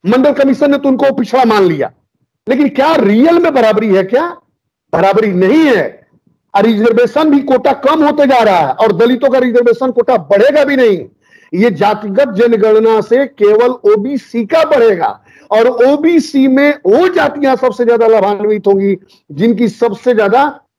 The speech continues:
जनसंख्या है, वो लाभान्वित होंगी।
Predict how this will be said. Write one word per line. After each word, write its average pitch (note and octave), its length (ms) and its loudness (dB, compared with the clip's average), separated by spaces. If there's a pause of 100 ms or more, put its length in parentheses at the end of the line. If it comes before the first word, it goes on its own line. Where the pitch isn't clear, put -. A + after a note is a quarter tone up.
जनसंख्या F#3+ 640 -2
है, F#3 480 -2 (180)
वो A4 300 0
लाभान्वित A3+ 520 0
होंगी। C#4 480 0